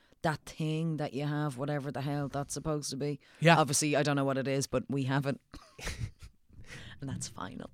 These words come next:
Speaker 2: The listeners will hear it.
Speaker 1: <laughs> They know.
Speaker 2: <laughs> You guys know. Tweet us, tell us. No, but yeah, it's, it's, it's really interesting.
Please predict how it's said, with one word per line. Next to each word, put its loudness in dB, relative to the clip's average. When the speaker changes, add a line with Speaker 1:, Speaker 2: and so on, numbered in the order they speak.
Speaker 2:
The 12
listeners 8
will 8
hear 6
it. 4
Speaker 1:
<laughs> 2
They 10
know. 10
Speaker 2:
<laughs> 2
You 10
guys 12
know. 10
Tweet 10
us, 10
tell 12
us. 2
No, 10
but 10
yeah, 12
it's, 10
it's, 4
it's 8
really 12
interesting. 8